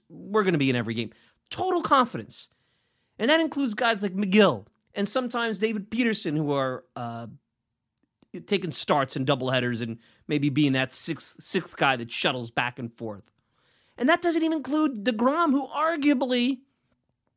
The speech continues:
is the best pitcher in baseball. It's a lot of little things. It's working counts. It's not giving up on at-bats. It's executing pitches. It's, um, knowing the rules.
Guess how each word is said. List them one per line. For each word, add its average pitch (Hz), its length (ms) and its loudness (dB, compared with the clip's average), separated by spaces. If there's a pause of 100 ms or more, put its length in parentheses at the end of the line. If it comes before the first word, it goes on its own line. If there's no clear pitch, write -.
(180)
is 226 140 2
the 220 80 2
best 220 300 2
pitcher 208 260 0
in 175 80 2
baseball. - 480 -4 (1400)
It's 254 180 -2
a 285 80 0
lot 196 340 6
of 247 100 0
little 214 320 2
things. 302 420 0
It's 131 180 -8
working 202 400 -2
counts. 202 480 -2
It's 147 160 -6
not 190 240 -4
giving 202 300 2
up 196 160 2
on 185 100 6
at-bats. 185 600 0
It's 135 160 -12
executing 214 600 -6
pitches. 160 540 -2
It's, 139 220 -8 (720)
um, 127 720 -6 (240)
knowing 214 640 6
the 220 80 2
rules. 190 960 0